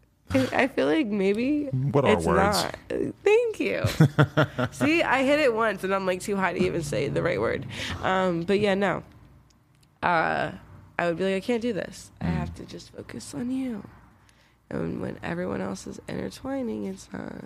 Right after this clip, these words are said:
Speaker 1: as easy as everyone thinks. Okay? So, we can leave it at that one for now.
Speaker 2: We'll leave it at that for now.
Speaker 1: Literally.
Speaker 2: Thank you so much for sharing this with me.
Speaker 1: No, you, you're welcome.
Speaker 2: I really
Speaker 1: If
Speaker 2: appreciate
Speaker 1: I,
Speaker 2: it.
Speaker 1: I feel like if anyone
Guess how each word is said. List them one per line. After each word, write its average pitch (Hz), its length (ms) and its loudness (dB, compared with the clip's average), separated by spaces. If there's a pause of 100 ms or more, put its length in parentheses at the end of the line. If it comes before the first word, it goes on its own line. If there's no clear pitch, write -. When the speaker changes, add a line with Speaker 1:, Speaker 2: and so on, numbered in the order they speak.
(500)
Speaker 1:
as 196 300 0
easy 254 380 2
as 262 120 2
everyone 214 500 4
thinks. 233 760 4 (680)
Okay? 190 440 0 (880)
So, - 400 -10 (580)
we 190 100 -6
can 196 120 -6
leave 196 140 -2
it 185 40 -2
at 175 120 -4
that - 220 -4
one - 100 -10
for - 160 -10
now. - 220 -8 (360)
Speaker 2:
We'll 120 140 0
leave 131 140 4
it 95 60 4
at 87 80 0
that 85 140 -2
for - 120 -6
now. 113 260 -6
Speaker 1:
Literally. 196 560 -4 (260)
Speaker 2:
Thank 156 160 4
you 160 60 -2
so - 160 -2
much 107 180 -2
for - 80 -8
sharing 87 260 -2
this 69 180 -6
with 62 100 -2
me. - 80 -4 (600)
Speaker 1:
No, - 60 -10
you, - 160 -8 (160)
you're - 120 -8
welcome. - 320 -8
Speaker 2:
I - 40 0
really 110 100 4
Speaker 1:
If 92 100 0
Speaker 2:
appreciate 185 240 0
Speaker 1:
I, - 60 0
Speaker 2:
it. - 120 -2
Speaker 1:
I 202 60 -2
feel 226 160 -2
like 214 140 0
if 208 140 -4
anyone 190 720 -2